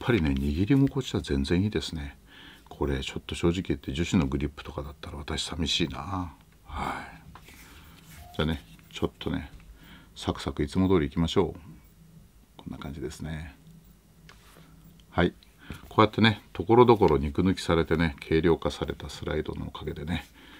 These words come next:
はい、スライドの復帰はね、早いということなんでしょうか。ちょっと空打ちしてみましょう、早速。ボン。早いですね。軽快です、非常に。えー、マガジンはね、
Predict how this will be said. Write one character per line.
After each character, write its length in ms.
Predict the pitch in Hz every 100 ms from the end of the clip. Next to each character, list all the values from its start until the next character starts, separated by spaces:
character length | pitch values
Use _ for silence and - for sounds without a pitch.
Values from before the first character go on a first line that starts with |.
| -
は 220 | - - 69
い、 40 |
ス 180 | - -
ラ 100 | 76
イ 60 | 80
ド 100 | 80
の 100 | 78
復 160 | - -
帰 140 | -
は 80 | -
ね、 240 | - - - - - -
早 320 | - - 73
い 80 | 80
と 140 | - - -
い 40 | 71
う 100 | 71
こ 120 | -
と 120 | 87
な 80 | 82
ん 80 | 80
で 80 |
し 100 | -
ょ 40 | -
う 40 |
か。 160 | - - - - - -
ち 100 | -
ょ 20 |
っ 40 |
と 80 | -
空 220 | - -
打 80 | 98
ち 80 | -
し 60 | -
て 80 |
み 60 | 135
ま 40 |
し 100 | 123
ょ 140 | 101 76
う、 40 |
早 100 | -
速。 360 | - - - - - - - - - -
ボ 60 | 85
ン。 80 | 76 71 - - _ - - - - - - - - - - - - - - - - - - - - - - _ - - -
早 260 | - 87 101
い 60 |
で 40 | -
す 100 | 92
ね。 320 | 87 80 73 - - - - - - - -
軽 240 | - 101
快 200 | 107 110
で 80 | 92
す、 300 | 87 - - -
非 100 | 73
常 220 | 71 69
に。 180 | 69 - - - - - - - - - - - - -
え 520 | 120 120 120 117 117
ー、 40 | 110
マ 200 | 107 170
ガ 120 | 196
ジ 120 | 101
ン 100 | 73
は 80 | 71
ね、 220 | 101 117